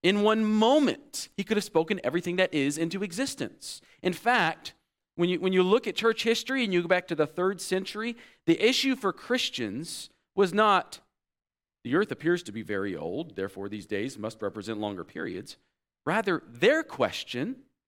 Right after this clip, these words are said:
was, "If God is so powerful, why did it take him six days?" Right? If God is God, if he's perfect in being,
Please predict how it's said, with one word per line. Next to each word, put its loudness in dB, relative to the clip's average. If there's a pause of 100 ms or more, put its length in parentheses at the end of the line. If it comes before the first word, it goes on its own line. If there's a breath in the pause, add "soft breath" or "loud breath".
(680)
was, -2 (800)
"If -20
God 2
is -2
so -2
powerful, -10 (320)
why -4
did -10
it -14
take -12
him -12
six -14
days?" -12 (3250)
Right? -4
If -12
God -2
is -10 (320)
God, 4
if -4
he's -8 (140)
perfect 0
in -2
being, 0